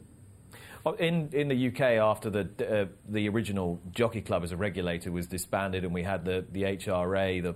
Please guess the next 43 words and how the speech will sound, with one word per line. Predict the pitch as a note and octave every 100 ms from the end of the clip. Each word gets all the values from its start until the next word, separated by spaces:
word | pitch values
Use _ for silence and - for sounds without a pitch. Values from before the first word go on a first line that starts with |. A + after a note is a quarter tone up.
| -
the | F#2+
Horse | G2 F2+
Racing | F#2+ F#2+
Authority, | F2+ F2+ G2+ F#2+ F#2+
and | F2+
we | F2+
had | F#2+
the | F2+
British | A2 G2+ F2+
Horse | G#2 F#2
Racing | G#2 F2+ G2 F#2
Board, | G#2+ F#2+ E2+ - - -
regulation | G#2+ A#2+ A2 A2+ G#2+ G#2
and | G2 F2+
governance | A2 F#2+ F#2 -
were | F#2+
separated | - G#2+ G#2 F#2+ F#2 G2+
out | G2 F#2 -
along | G2+ G2+
much | G2+ F2+
the | G2+
same | - G#2 G2
lines | G2 G2 F2+
as | F#2+ - - - -
you're | A#2+ C#3 B2
separated | G#2+ - F#2 F2+ F2 F2+
out | F2 E2+ G2
in, | F#2
in | G2+ F2+
a |
sense. | F2 F#2+ F#2 F#2 - F2+
You're | F#2 G2+ G2+
the, | F2+ E2+
you're | G#2+ G2
the |
governor, | F#2 G#2+ F#2+ F#2+ F#2 -
the | G2+
I | G2 G2
H | F2 G2+
R | F#2
B | G2+ G2
is | F#2
the, | G2+